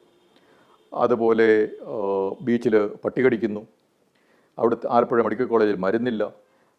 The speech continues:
അങ്ങനെ ആലപ്പുഴ മൊത്തം പ്രശ്നമാണ്. അതേസമയം തിരുവനന്തപുരത്ത് പണ്ട് ബീച്ചിലൊക്കെ അവിടെ ഒരു പ്രായമായ ഒരു സ്ത്രീയൊക്കെ പട്ടി കടിച്ചിരുന്ന ഒരു വാർത്തയൊക്കെ പണ്ടുണ്ടായിരുന്നു. പക്ഷേ, ആ, ഇപ്പോൾ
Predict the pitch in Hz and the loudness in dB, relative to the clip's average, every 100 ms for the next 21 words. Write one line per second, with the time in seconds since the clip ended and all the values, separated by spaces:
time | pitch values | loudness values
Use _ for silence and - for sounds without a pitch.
0 | - 120 135 131 123 143 147 147 135 120 | -4 -2 2 2 4 2 4 2 4 0
1 | - 123 107 - 101 82 - _ _ _ | 0 -2 -4 -4 -6 -6 -14 _ _ _
2 | _ _ _ _ _ - 117 127 117 113 | _ _ _ _ _ -2 0 0 -2 0
3 | 120 135 131 131 123 123 - - 117 120 | 4 4 4 2 2 2 0 0 -2 2
4 | 123 120 - 127 120 120 123 117 117 113 | 2 0 -4 -4 -2 2 0 2 2 4
5 | 113 113 110 113 - - 143 113 110 113 | 4 2 2 -2 -4 -10 -6 2 4 4
6 | 117 110 104 110 113 107 110 113 110 107 | 0 -2 -2 0 2 2 -2 0 0 0
7 | 117 113 110 107 107 101 110 104 107 110 | -2 0 0 2 0 0 -4 -2 -2 0
8 | 120 101 95 101 - _ _ _ _ - | 0 0 -2 -6 -12 _ _ _ _ 0
9 | 117 - 131 110 - _ _ _ _ _ | 0 4 4 4 -8 _ _ _ _ _
10 | - 101 - 123 127 113 113 | -6 -4 -2 -2 2 2 2